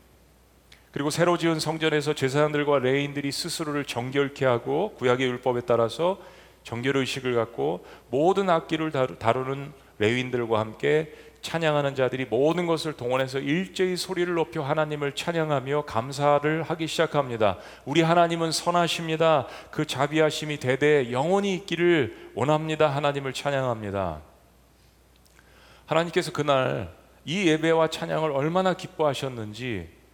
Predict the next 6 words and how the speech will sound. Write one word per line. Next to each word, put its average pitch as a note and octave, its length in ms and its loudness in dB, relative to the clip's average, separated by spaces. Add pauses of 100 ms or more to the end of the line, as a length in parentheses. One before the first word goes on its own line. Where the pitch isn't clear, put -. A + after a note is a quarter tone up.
(460)
구름이 C#3+ 380 -6
빽빽하게 D3 1000 0 (800)
그 - 100 -8
솔로몬 D3 400 -2
성전에 A#2+ 640 -4 (240)
임했습니다. F#2+ 640 -6